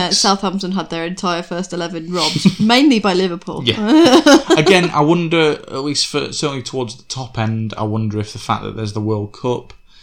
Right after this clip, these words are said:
Speaker 2: looming in November, that might make people think twice, because, you know, at this stage,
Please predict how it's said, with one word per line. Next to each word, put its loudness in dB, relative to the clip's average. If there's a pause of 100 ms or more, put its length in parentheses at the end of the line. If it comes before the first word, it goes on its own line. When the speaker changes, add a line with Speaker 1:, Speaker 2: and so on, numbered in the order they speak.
(240)
Speaker 2:
looming 2
in -4
November, -4
that -4
might -6
make -8
people -6
think -10
twice, -6
because, -8 (1400)
you -4
know, -2
at -8
this -2
stage, -4